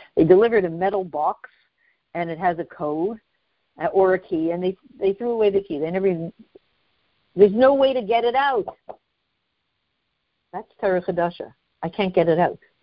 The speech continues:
I can sit and learn for the next eighty-five years. I will never pull it out because it's a level of hidden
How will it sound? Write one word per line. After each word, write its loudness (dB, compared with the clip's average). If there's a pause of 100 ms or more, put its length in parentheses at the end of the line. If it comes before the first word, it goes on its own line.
(340)
I 8
can -4
sit -4
and -6
learn -6
for -8
the -8
next -2 (140)
eighty-five 2
years. -8 (680)
I 2
will 2
never -4 (280)
pull 0
it -4
out -6 (920)
because 2
it's -2
a 2
level 2
of -4 (100)
hidden -2